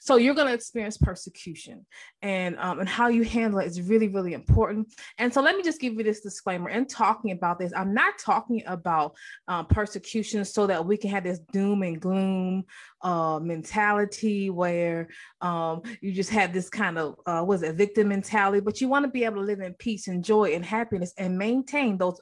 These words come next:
boundaries, uh, while dealing with persecution. Hey, hey, can you hear me okay? Can everyone hear me okay? I think you can. Hopefully, <laughs> hopefully everyone, uh, can. But we're gonna talk about how to deal with persecution. Always remember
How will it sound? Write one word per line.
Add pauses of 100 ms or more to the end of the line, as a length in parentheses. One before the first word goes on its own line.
boundaries, (320)
uh,
while
dealing
with
persecution. (260)
Hey,
hey,
can
you
hear
me
okay?
Can
everyone
hear
me
okay?
I
think
you
can. (180)
Hopefully,
<laughs>
hopefully
everyone, (160)
uh,
can. (440)
But
we're
gonna
talk
about
how
to
deal
with
persecution. (800)
Always
remember